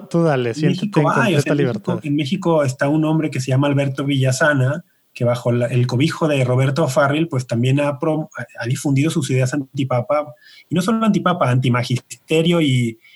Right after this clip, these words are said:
Speaker 2: y de revelaciones de dudosa procedencia durante años, ¿no?
Speaker 1: O sea,
Speaker 2: Entonces
Speaker 1: ¿tú también dirías que Roberto Farril va por ahí?
Speaker 2: Pues es que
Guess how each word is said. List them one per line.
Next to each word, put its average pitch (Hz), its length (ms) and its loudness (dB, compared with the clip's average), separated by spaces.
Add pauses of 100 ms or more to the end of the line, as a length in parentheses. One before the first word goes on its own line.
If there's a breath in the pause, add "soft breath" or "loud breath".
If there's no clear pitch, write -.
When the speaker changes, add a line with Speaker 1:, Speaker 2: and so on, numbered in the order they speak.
(120)
Speaker 2:
y - 80 -4
de 127 100 -2
revelaciones 127 600 0
de 139 100 0
dudosa 127 360 0
procedencia 131 440 0
durante 127 400 0
años, 143 320 2
¿no? 110 120 -2
Speaker 1:
O - 600 -16
sea, 143 100 -10
Speaker 2:
Entonces 160 280 -2
Speaker 1:
¿tú 151 100 -4
también 165 340 0
dirías 156 320 2
que 196 120 0
Roberto 135 420 0
Farril 147 360 0
va 139 120 0
por 151 120 0
ahí? 131 180 0
Speaker 2:
Pues 165 220 0
es 185 100 0
que 233 100 -2